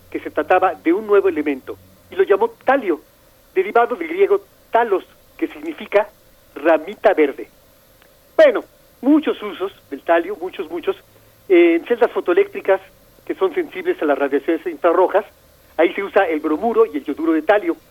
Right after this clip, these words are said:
En la fabricación de lentes ópticos, debido al alto índice de refracción del óxido de talio. En fuegos artificiales, el color verde azulado de los fuegos artificiales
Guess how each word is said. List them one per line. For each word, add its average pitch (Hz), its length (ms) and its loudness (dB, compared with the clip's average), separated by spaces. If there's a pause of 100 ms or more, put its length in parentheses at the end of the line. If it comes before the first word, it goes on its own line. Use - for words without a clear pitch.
(460)
En 196 100 -2
la 196 100 4
fabricación 202 520 0
de 311 100 2
lentes 175 380 -4 (600)
ópticos, 170 480 -6 (280)
debido 214 260 2
al 208 100 6
alto 226 220 0
índice 220 320 -8
de 165 120 0
refracción 156 520 -4 (160)
del 156 180 -2
óxido 175 460 0 (180)
de 160 120 -2
talio. 190 400 -2 (500)
En 170 100 0
fuegos 214 240 4
artificiales, - 640 0 (460)
el 170 100 -10
color 240 300 2
verde 233 240 2
azulado 170 440 0
de 233 60 -4
los - 140 -6
fuegos 185 240 0
artificiales - 560 -2